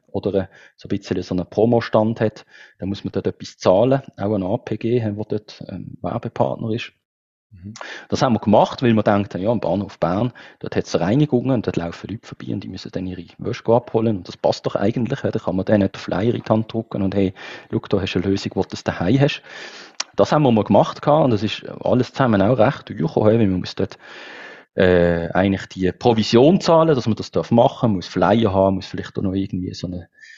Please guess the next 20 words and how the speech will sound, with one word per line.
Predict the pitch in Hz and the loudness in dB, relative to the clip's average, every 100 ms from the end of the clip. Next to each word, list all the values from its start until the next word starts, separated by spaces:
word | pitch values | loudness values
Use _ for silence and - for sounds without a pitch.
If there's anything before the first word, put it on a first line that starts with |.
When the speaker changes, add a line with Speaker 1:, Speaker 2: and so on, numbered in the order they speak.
| - _ | -20 _
Speaker 1:
so | - 95 | -4 -2
eine, | 87 85 - | 0 -2 -4
etwas | 101 - - | -6 -8 -2
haben, | 92 95 | 4 4
wo | 92 90 | 4 0
wie | |
ein | 95 92 | 0 0
Stand | - 110 135 | 2 4 4
aussieht. | 131 - - 117 120 - _ _ - - - - | 0 -4 0 0 0 -8 _ _ -20 -20 -16 -10
Das | 87 | -2
hat | - - | -2 2
dann | 101 | 4
auch | 110 | 4
ein | 135 | 4
paar | 127 131 | 6 4
tausend | - 139 - | 4 -4 -4
Franken | - 120 131 - | 0 2 2 -2
gekostet, | - 117 - 113 | 0 0 0 0
alles | 117 113 | 2 2
zusammen. | - 117 110 | 0 0 0